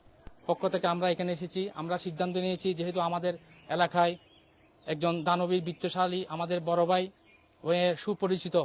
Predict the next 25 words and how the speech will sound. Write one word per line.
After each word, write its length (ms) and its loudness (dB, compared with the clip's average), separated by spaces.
উত্তর 240 -4
চট্টগ্রাম 580 2
তথা 180 0
চট্টগ্রামের 580 0
আমাদের 420 4
কাজী 240 2
বাড়িস্থ 440 2
কাজী 440 2
উমর 200 -2
ফারুক 240 0
চৌধুরী, 460 0
তার 160 6
শরণাপন্ন 640 2
হয়েছি 280 4
আমরা। 420 0
তার 140 0
বিভিন্ন, 500 -4
তার 160 6
স-, 160 -4
সম্মানিত 480 -6
স-, 40 -14
শ্রদ্ধেয় 500 -2
বড় 220 4
ভাই 220 2
মুরাদ 220 2